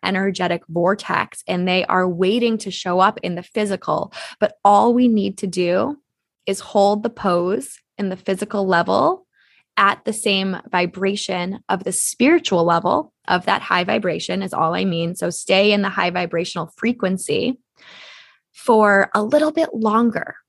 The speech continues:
just a little bit longer, just linger longer in the high vibration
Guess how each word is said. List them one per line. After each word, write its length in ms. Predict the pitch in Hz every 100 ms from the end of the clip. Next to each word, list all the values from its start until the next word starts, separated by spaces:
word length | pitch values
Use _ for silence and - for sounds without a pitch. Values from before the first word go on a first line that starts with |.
| _ _ _ _
just 200 | - 240
a 100 | -
little 300 | 302 262 269
bit 180 | 269 277
longer, 520 | 220 214 214 208 185
just 200 | 180 202
linger 760 | - 190 208 247 277 302 320 330
longer 760 | - 180 190 180 190 185 262 339 - _ _
in 240 | - 220 220
the 60 |
high 260 | 208 - 190
vibration 800 | 185 180 175 180 - - 262 277